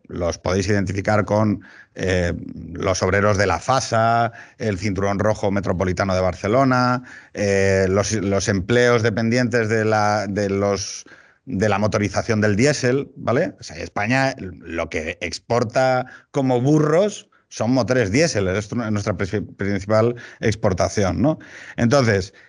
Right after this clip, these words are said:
ese primer colectivo, ¿vale? Y luego hay un segundo que en España tradicional y convencionalmente, eh, ha estado cuarenta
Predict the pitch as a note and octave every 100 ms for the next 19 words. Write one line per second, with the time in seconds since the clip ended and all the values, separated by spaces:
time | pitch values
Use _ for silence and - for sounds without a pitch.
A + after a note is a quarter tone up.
0 | _ _ C#3+ D3 F3+ D#3 D#3 D#3 D3+ C#3
1 | B2+ G3 G3+ G#3 D#3 G#3 - - B2+ D3
2 | F#3 G#3 G3 - C#3+ C#3+ G#3+ F3 B2 F3
3 | - _ - A2 G#2 G#2 - D3 E3+ B2+
4 | G#2+ _ - _ _ - A2+ G#2+ - A2
5 | C3+ D#3+ C3 A#2 G#2+ G2 A#2 B2+ D3 D3+
6 | E3 C3+ G2+ - - - - _ - G#2+
7 | G2+ F#2+ F2+ - A#2+ B2 - C3+ G#2 A2+
8 | A#2 C#3+ C3 - C#3 C3 C3